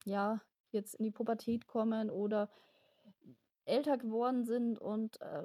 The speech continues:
letztendlich bleibt es immer an den Eltern hängen. Das heißt, du musst dich dafür entscheiden, die Kaninchen zu halten, nicht dein Kind, sondern es muss wirklich eine Entscheidung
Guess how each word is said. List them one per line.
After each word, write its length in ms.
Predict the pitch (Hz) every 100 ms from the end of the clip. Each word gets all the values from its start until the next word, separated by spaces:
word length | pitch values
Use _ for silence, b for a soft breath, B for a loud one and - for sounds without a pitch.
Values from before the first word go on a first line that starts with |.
| -
letztendlich 640 | 156 226 - 233 240 233 -
bleibt 220 | 226 226
es 140 | 220 -
immer 320 | 233 226 208
an 100 | 214
den 140 | 208
Eltern 400 | - 196 208 208
hängen. 240 | 202 196 208
Das 160 | -
heißt, 340 | 220 214 214 247
du 140 | 247
musst 320 | 262 262 -
dich 100 | 240
dafür 300 | - 226 240
entscheiden, 400 | 240 233 220 220
die 80 | 226
Kaninchen 400 | 240 233 233 226
zu 140 | -
halten, 260 | 226 214 220
nicht 180 | 220 -
dein 140 | 196
Kind, 280 | - 320 320
sondern 320 | - 220 220 220
es 160 | 226
muss 180 | 226 -
wirklich 260 | 240 233 -
eine 60 |
Entscheidung 480 | 202 - 214 226 226